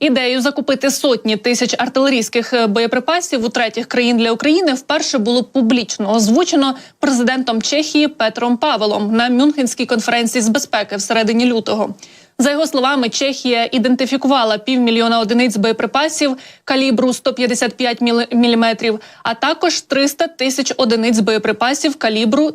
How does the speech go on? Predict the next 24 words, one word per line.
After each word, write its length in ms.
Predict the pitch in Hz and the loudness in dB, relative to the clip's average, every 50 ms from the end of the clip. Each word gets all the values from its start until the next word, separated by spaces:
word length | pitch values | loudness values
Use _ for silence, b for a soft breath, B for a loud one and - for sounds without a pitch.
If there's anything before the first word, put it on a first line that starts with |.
| - - - | -6 -10 -10
сто 460 | 240 - - _ - 240 233 262 294 | -10 -10 -10 _ -2 0 2 2 2
двадцять 400 | 269 240 196 226 233 233 - 277 | 2 0 0 -2 -2 -2 -2 -2
два 200 | 220 196 214 214 | 0 0 0 -2
міліметри. 580 | 208 208 214 214 214 214 214 208 214 214 214 214 B B B B B B B - | -2 -2 -2 0 0 0 0 0 0 -2 -2 -4 B B B B B B B -2
І 100 | 311 339 | 0 0
вони 180 | 349 330 320 | 2 2 2
можуть 260 | 302 311 330 277 277 | 2 2 2 2 2
бути 220 | 214 226 247 254 240 | 2 2 2 0 0
поставлені 520 | 247 254 - - 247 240 220 233 226 220 | -2 -4 -2 -2 -2 0 0 0 0 2
в 80 | 202 220 | 0 0
Україну 540 | 233 - 220 226 220 226 285 320 330 320 311 | 0 0 0 0 2 2 2 2 2 2 0
протягом 580 | - - 247 226 254 - 302 285 294 302 294 | 0 0 0 0 0 0 2 2 2 2 2
кількох 420 | 294 - 302 285 - - 220 220 - | 2 0 0 0 0 -2 -2 -2 -2
тижнів, 440 | - 254 247 247 254 233 254 247 | -2 0 0 2 2 2 2 2
якщо 280 | 226 220 214 - - 226 | 0 0 -2 -2 -4 -2
партнери 560 | - 233 233 233 - 247 247 240 226 226 220 | -2 -4 -4 0 0 0 2 2 0 0 -2
у 160 | 220 - 247 | 0 -2 -2
Сполучених 560 | 240 - - 226 226 262 311 - 330 311 311 302 | -4 -2 -2 0 2 2 2 2 2 2 2 0
Штатах, 500 | - - 262 262 262 262 254 254 - - | -2 -2 -2 -2 0 -2 -4 -4 -2 -4
Німеччині, 800 | 220 214 214 220 240 285 277 - 294 277 254 254 269 262 262 - | -2 0 0 0 0 -2 -2 0 0 2 2 2 2 0 0 -2
Швеції 560 | 233 - - 220 226 247 233 - - 254 240 | -4 -2 0 0 0 -2 -4 -4 -2 -2 -2
чи 160 | - - - | -2 -2 -2
інших 340 | 262 254 233 226 202 220 220 | 0 0 0 0 0 -2 -2
країнах 500 | - - 247 247 254 294 285 285 277 - | -2 0 0 2 2 2 2 0 -2 -4